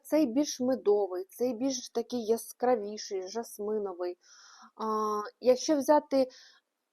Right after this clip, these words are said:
весь, е, м, всю цю марку Марк Антуан Баруа, вони взагалі між, між собою трошечки схожі. Цей мені нагадує, якісь нотки від Енцелад тут є.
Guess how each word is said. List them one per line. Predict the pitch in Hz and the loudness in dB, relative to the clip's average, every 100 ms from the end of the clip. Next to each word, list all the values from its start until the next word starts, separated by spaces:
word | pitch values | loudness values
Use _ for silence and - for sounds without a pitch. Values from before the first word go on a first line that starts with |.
| _ _ _ _ _ _ 233 | _ _ _ _ _ _ 6
весь, | 233 277 269 - - | 12 12 12 -14 0
е, | 220 240 220 220 - | 2 4 2 -4 -2
м, | 220 220 220 - - _ _ _ _ _ _ _ | 0 0 -2 -8 -20 _ _ _ _ _ _ _
всю | - 262 | -10 -2
цю | 294 | 4
марку | 339 554 - | 6 6 6
Марк | 247 240 233 226 | 2 2 0 -4
Антуан | 208 220 214 202 | -2 -2 -2 -4
Баруа, | 208 208 190 | -4 -2 0
вони | 202 277 392 453 453 _ _ - - - | 2 6 6 6 0 _ _ -20 -20 -2
взагалі | 247 247 262 202 | 0 2 2 0
між, | 202 - - | -4 -8 -6
між | 226 220 | -4 -4
собою | - 226 330 349 | -2 0 2 2
трошечки | 226 220 214 - | -2 -4 -8 -8
схожі. | - - 165 170 - - - - | -8 -4 -6 -6 -14 -20 -20 2
Цей | 359 403 | 8 8
мені | 294 240 | 8 4
нагадує, | 220 240 254 247 240 208 | 2 2 4 6 6 4
якісь | 220 262 - | 2 -4 0
нотки | 247 254 214 | 0 0 -6
від | 208 - | -4 -2
Енцелад | 220 220 185 156 160 - | -4 -2 0 0 -2 -8
тут | 165 - | -14 -12
є. | - | -16